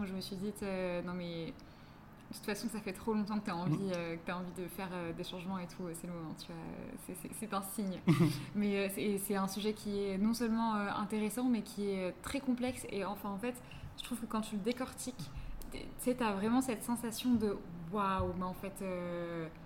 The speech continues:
Speaker 1: il y a tout ça derrière, plein de choses qu'on voit absolument pas. »
Speaker 2: Mm.
Speaker 1: Et c'est, et, et c'est assez impressionnant. T'accompagnes des, des personnes, des entreprises aujourd'hui, notamment sur, euh, le, la relation au digital, aux technologies,
Speaker 2: Mm.
Speaker 1: pour, euh, justement, euh, accroître, euh,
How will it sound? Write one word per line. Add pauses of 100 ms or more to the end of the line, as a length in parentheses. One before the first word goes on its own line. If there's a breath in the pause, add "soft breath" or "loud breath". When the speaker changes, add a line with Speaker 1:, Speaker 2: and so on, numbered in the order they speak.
(180)
Speaker 1:
il
y
a
tout
ça
derrière, (140)
plein
de
choses
qu'on
voit
absolument
pas. »
Speaker 2:
Mm.
Speaker 1:
Et
c'est,
et,
et
c'est
assez
impressionnant. (280)
T'accompagnes
des,
des
personnes,
des
entreprises
aujourd'hui,
notamment
sur,
euh,
le,
la
relation (140)
au
digital,
aux
technologies,
Speaker 2:
Mm. (400 loud breath)
Speaker 1:
pour,
euh,
justement,
euh,
accroître,
euh,